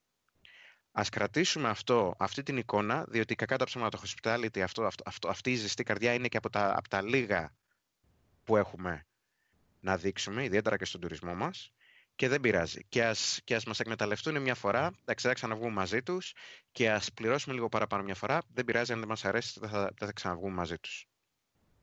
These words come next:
Έτσι. Οπότε, πάντοτε να ασφάλουμε εκ του ασφαλούς και πάντοτε με τη λογική ότι,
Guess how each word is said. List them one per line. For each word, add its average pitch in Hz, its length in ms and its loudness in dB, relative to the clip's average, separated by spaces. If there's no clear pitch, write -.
Έτσι. 92 460 0
Οπότε, 143 400 4
πάντοτε 131 580 0
να 110 180 -2
ασφάλουμε 123 720 0
εκ 107 160 0
του 107 120 0
ασφαλούς 101 720 0
και 117 120 -2
πάντοτε 156 320 2
με 151 100 -4
τη 120 80 -10
λογική 113 340 -2
ότι, 139 420 0